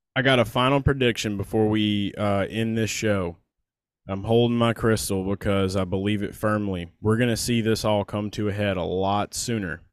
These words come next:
than we think, and I think it's gonna happen this weekend in Richmond. I think Kyle will come out victorious, and I think Denny is going to come out angry, and that's all I'm gonna say.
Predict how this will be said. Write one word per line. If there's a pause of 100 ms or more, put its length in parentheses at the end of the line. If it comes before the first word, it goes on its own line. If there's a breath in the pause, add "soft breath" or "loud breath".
(220)
than
we
think, (140)
and
I
think
it's
gonna
happen
this
weekend
in
Richmond. (560 soft breath)
I
think
Kyle
will
come
out
victorious,
and
I
think
Denny
is
going
to
come
out (160)
angry, (420)
and
that's
all
I'm
gonna
say.